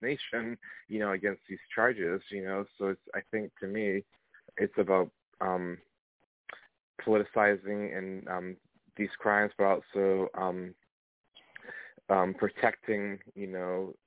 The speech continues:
an image, <laughs> you know, or, or protecting the fallacies and the deceptions.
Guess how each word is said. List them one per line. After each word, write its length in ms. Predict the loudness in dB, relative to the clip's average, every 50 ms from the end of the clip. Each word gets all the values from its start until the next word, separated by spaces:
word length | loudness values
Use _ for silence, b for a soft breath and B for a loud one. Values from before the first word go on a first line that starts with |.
| _ _ -10
an 120 | -8 -2 0 0
image, 380 | 2 4 4 2 2 0 -2 -4 -4 0 2
<laughs> 160 | 2 0 0 B B B B B B
you 120 | -8 -6 -4
know, 180 | -2 0 0
or, 300 | 0 0 0 0 -2 -2 -2
or 180 | -2 -4 -6 -6
protecting 480 | -8 -12 -6 -6 -6 -6 -6 -8 -8 -8
the 60 | -6 -2
fallacies 540 | 0 2 4 4 2 0 -4 -4 -4 -4 -4 -4
and 100 | -8 -8
the 60 | -6
deceptions. 720 | -6 -6 0 2 0 0 0 -6 -10 -10 -8 -8 -10